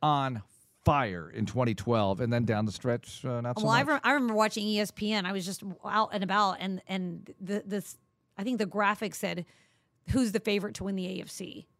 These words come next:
Speaker 2: And Texans were there, and I forget who the other team was, but the Texans were, I mean, they were, like, nationally everywhere.
Speaker 1: Oh, yeah.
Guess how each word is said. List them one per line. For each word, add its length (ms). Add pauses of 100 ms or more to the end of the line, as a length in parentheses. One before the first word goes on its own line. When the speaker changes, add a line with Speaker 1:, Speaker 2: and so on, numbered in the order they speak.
(140)
Speaker 2:
And 260 (340)
Texans 420
were 160
there, 360
and 200
I 60
forget 240
who 140
the 140
other 120
team 240
was, 220
but 100
the 80
Texans 400
were, 220
I 20
mean, 160
they 100
were, 160
like, 360 (400)
nationally 840
everywhere. 500
Speaker 1:
Oh, 40
yeah. 180